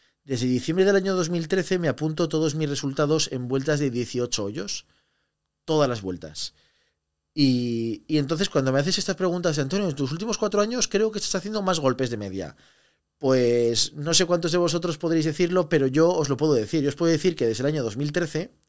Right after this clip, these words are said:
eh, mi media de golpes es de ochenta y dos coma seis golpes por vuelta.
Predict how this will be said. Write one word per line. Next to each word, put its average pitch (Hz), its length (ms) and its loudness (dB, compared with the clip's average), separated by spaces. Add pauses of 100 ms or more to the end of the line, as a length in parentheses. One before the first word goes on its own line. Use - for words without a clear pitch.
(600)
eh, 131 400 2
mi 147 180 -6
media 143 280 2
de 165 80 6
golpes 170 500 2
es 135 120 -4
de 160 60 0
ochenta 147 340 0
y 131 60 2
dos 151 220 0
coma 147 260 -4
seis 156 280 2
golpes 139 360 0
por 104 180 -4
vuelta. 117 360 -4